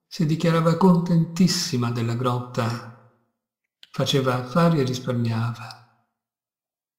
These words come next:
Un solo inconveniente. Nella casa in cui stavano, le cimici impedivano a tutti di dormire,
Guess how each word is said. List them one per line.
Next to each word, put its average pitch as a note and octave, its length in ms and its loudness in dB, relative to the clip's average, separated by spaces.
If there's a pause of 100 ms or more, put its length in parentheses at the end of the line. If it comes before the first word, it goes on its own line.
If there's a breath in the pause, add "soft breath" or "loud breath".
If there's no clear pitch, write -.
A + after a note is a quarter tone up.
Un F#3 160 4
solo G#3 320 4
inconveniente. D#3+ 1600 2 (500)
Nella D3+ 240 0
casa D3 380 0
in C#3 80 0
cui C#3+ 120 -2
stavano, D3+ 1300 -4
le D3 180 -2
cimici E3 520 4
impedivano D3 580 0
a D3 60 -2
tutti E3 300 -2
di D3 120 2
dormire, B2 560 0